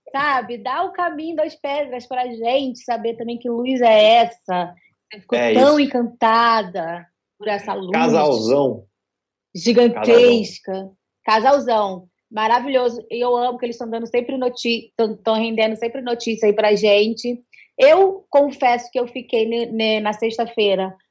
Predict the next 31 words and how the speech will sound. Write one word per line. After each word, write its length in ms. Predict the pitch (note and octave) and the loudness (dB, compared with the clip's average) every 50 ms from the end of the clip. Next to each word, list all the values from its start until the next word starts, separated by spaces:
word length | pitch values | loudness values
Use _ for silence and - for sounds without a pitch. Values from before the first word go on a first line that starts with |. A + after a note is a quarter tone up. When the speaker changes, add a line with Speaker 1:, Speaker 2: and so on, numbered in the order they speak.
| _ _ _ | _ _ _
Speaker 1:
uma, 280 | - A#3+ B3 C4 C4 C4 C4 C4 | -6 -2 0 2 2 2 2 0
uns 140 | C#4 C4 - | -2 -4 0
quarenta 440 | - C#4+ C4 B3+ C4 D4+ D#4+ F#4+ F4 | 2 2 4 4 2 0 0 -2 -2
minutos 480 | E4+ E4+ D#4+ C#4 B3+ B3 - B3+ A3 A#3 | -2 -4 -4 -4 -6 -6 -8 -12 -6 -2
lá 160 | A#3+ A#3+ C4 | -2 -2 -2
nos 140 | E4 E4 - | -4 -6 -6
comentários 640 | - D4 C#4 C4+ C4 C4 B3 A3+ G#3+ A3 A3+ G#3 | -4 -4 -4 -4 -6 -2 0 0 0 0 -2 -4
dessa 300 | G#3+ G#3+ G#3 G#3+ A3 G#3 | -4 -4 -4 -4 -8 -10
foto 340 | G#3+ _ G#3+ G#3 G#3 - G#3+ | -6 _ -6 -6 -6 -6 -10
aí, 80 | G#3 | -12
que 160 | G3+ _ _ A3+ | -12 _ _ -8
eu 40 | |
achei 200 | G#3+ G#3+ - A#3 | -8 -6 -6 -4
maravilhoso. 640 | A3 G#3+ G#3+ A3 A3+ B3 C#4+ B3 A3 A3 G#3+ A3+ A#3 - _ _ _ _ - | -2 0 0 0 0 -2 -2 -2 -2 -2 -4 -6 -10 -14 _ _ _ _ -12
E 60 | A#3+ | -12
os 60 | A#3 | -2
comentários 480 | - C4 B3 B3 A#3 A#3 A3+ A3+ A#3 A3+ | -2 0 0 0 0 0 2 2 2 0
são 120 | - A#3+ | -2 -2
melhores 520 | A#3 A#3+ A#3+ A#3 A#3 A#3 B3+ C#4+ E4 D4+ D4+ | 0 0 2 2 4 4 4 4 2 2 2
ainda. 560 | D#4 C#4+ C4 A#3 A3+ A3+ A3 A#3 A#3+ C4 - - _ _ _ _ _ _ _ _ _ _ _ | 2 2 0 -2 -4 -4 -2 -2 -2 -2 -4 -10 _ _ _ _ _ _ _ _ _ _ _
Ou 160 | C4+ D4 D#4 | -2 -2 -2
seja, 380 | - - A3+ G3+ F#3+ F#3 G3+ G3 | -2 -4 -6 -6 -4 -6 -6 -6
também 360 | G3+ C4+ C4 C4 C4+ C#4 D4 | -4 -4 -2 0 0 -2 0
tão 140 | C#4+ D#4 C#4+ | 0 0 0
aí 180 | C#4 C4+ C4+ C4 | 2 0 0 -2
servindo 460 | - D4 C4+ B3 G#3+ A#3+ B3+ B3+ B3+ | -2 -2 -2 -2 -4 -8 -8 -8 -6
muito 320 | A#3+ A#3+ A#3 B3+ C4 D4 | -6 -4 -4 -4 -4 -4
entretenimento 720 | C#4+ C#4 C4+ C4 B3+ C4 B3+ A#3+ B3+ A#3+ A#3 A#3 A#3 A#3+ A#3 | -2 0 2 0 2 2 0 0 0 -2 -2 -4 -4 -6 -6
pra 320 | - B3+ A3+ A3+ A#3+ C4 | -4 -2 0 2 2 2
gente, 560 | A3+ A#3+ G#3+ G3 F3+ F3 F3+ F3 F3 - F#3+ | 2 2 2 2 2 -2 -6 -8 -8 -8 -6
né? 300 | F3+ F#3 F3+ F3 F3+ F3+ | -6 -4 -4 -6 -8 -10